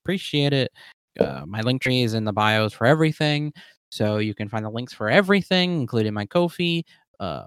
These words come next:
my letterbox, my Goodreads, my store, my Instagram, my tweets, uh, Twitters, uh, <laughs> everything. So go check that out. Thank you. Really appreciate it. Go check out our last episode, Last of Us Part One, where we talk about it. And, uh, stay tuned for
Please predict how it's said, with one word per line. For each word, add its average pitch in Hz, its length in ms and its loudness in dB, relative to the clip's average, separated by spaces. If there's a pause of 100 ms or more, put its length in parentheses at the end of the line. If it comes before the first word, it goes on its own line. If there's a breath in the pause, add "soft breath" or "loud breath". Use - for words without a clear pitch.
my 73 260 -14
letterbox, 156 500 0
my 107 60 -12
Goodreads, 131 540 -2
my 87 260 -12
store, 143 580 -2 (400 soft breath)
my 104 160 -6
Instagram, 123 500 -2
my 104 80 -2
tweets, - 600 -6 (480)
uh, - 60 -16
Twitters, 139 520 -2 (200)
uh, 107 180 -2 (120)
<laughs> - 560 -2
everything. 110 480 2
So 104 360 -14
go 135 140 4
check - 160 -6
that 131 100 -6
out. 110 380 -2
Thank 120 180 -4
you. 113 220 -4
Really 120 240 0
appreciate 110 420 -4
it. 104 60 -4
Go 113 120 -2
check 120 200 -8
out 117 240 0
our 110 160 0
last 120 240 -2
episode, 135 440 -2 (380 loud breath)
Last 101 200 -4
of - 80 -8
Us 110 100 -6
Part 95 240 -2
One, 120 160 -4
where 107 100 -6
we 101 80 -8
talk 120 220 -4
about 113 320 0
it. 113 200 -2
And, 98 220 -16
uh, 85 160 -12
stay 120 220 -4
tuned 120 420 -4
for 104 340 -6